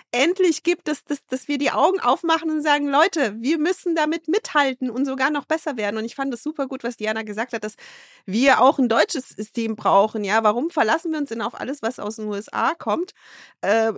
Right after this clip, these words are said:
wir müssten auch irgendwie mithalten können. Also daran sind wir uns, ich, sehr, sehr einig, <laughs> glaube ich. Ähm,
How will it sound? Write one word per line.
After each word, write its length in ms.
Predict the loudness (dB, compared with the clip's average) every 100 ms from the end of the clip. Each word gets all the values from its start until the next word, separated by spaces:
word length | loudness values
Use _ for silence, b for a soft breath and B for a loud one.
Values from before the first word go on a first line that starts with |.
| -8 _ _ _
wir 320 | -8 -4 0
müssten 360 | 2 0 -2 -2
auch 280 | 2 2 0
irgendwie 380 | -4 -4 -2 -4
mithalten 680 | -4 -4 -4 -4 -4 -10
können. 360 | -6 -6 -6 -8
Also 180 | -8 -2
daran 400 | 4 4 4 2
sind 180 | -6 -4
wir 140 | -2
uns, 220 | -4 -8
ich, 260 | -18 -20 -20 _ _ _ _ -18
sehr, 400 | -4 4 6 6
sehr 220 | 6 6
einig, 340 | 6 6 2
<laughs> 0 |
glaube 420 | 4 6 6 4
ich. 360 | 2 2 -2 -4 B B B B
Ähm, 500 | -6 -2 0 -2 -4